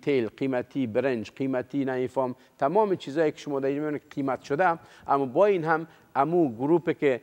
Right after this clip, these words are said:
قدرت در دست دارن، کپیتالیستا و سرمایه‌دارا، تمام اون نمونا معاشایشان هم بالا رفته و، اه، دیروز در اخبار شنیدیم که یک تعداد از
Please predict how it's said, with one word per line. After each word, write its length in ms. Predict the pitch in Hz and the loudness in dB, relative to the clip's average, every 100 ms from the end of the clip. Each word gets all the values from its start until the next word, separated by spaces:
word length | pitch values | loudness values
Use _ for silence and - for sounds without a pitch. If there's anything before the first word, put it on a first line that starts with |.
| _ - | _ -2
قدرت 400 | 151 123 214 160 | 0 6 6 6
در 180 | 139 127 | 2 0
دست 240 | 131 - | -2 -2
دارن، 280 | 120 139 185 | 0 0 0
کپیتالیستا 840 | - 131 127 135 120 110 - 185 240 _ _ _ _ - | 0 0 0 0 0 0 0 0 -2 _ _ _ _ -2
و 100 | 139 | 2
سرمایه‌دارا، 800 | 143 127 131 120 117 131 196 220 - - | 4 4 2 2 4 4 4 0 -6 2
تمام 380 | 170 190 226 | 2 4 2
اون 240 | 214 165 156 | 2 0 -2
نمونا 560 | 147 147 156 226 175 - | -2 -2 2 2 2 -2
معاشایشان 640 | 131 131 - 190 - 147 | -2 -2 0 0 0 -6
هم 220 | 127 101 | -6 -4
بالا 240 | 113 120 151 | 0 2 2
رفته 380 | 208 - 233 254 _ - - | 2 -2 -6 -8 _ -20 -6
و، 100 | 127 | 4
اه، 760 | 139 135 117 113 113 120 120 117 | 6 6 2 -8 -6 -4 -2 -2
دیروز 440 | 107 135 151 147 | -2 0 0 0
در 140 | 143 131 | 0 0
اخبار 280 | - 147 | 0 -2
شنیدیم 440 | 143 - 160 175 170 | -2 -4 -2 -2 -2
که 240 | 170 151 - - - | -2 -2 -6 -14 -2
یک 160 | 139 | -2
تعداد 400 | - 131 139 135 | 0 0 2 4
از 260 | 131 117 | 2 -2